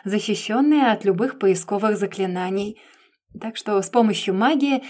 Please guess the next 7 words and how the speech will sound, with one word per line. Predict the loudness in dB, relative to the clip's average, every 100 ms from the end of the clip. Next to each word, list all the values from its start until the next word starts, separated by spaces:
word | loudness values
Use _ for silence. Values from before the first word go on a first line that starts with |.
| -6
менталист | -2 0 0 0 0 0 0 -4
тебя | -4 0 2
не | 4 4
найдёт, | 2 0 0 -2 0
можешь | 2 2 0
не | -2
надеяться». | -2 2 2 2 -2 -4